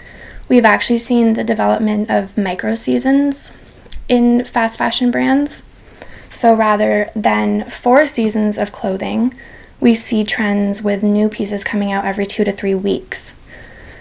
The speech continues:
And this leads the consumer to believe a clothing item has gone out of style very, in very little time. So it creates the need from the consumer to keep going back for more.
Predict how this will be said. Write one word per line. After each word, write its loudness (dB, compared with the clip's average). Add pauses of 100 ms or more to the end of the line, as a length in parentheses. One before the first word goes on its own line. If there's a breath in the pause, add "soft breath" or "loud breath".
And 6
this 2
leads 2
the -2
consumer 2
to -2
believe 0
a 0
clothing 0
item -2
has -4
gone -2
out 0
of -6
style 0
very, -2 (100)
in 4
very 0
little -4
time. -6 (680)
So 6
it 4
creates 2
the 0
need 0 (540 loud breath)
from 4
the 4
consumer -2 (100)
to -4
keep 2
going 2
back 0
for -6
more. 0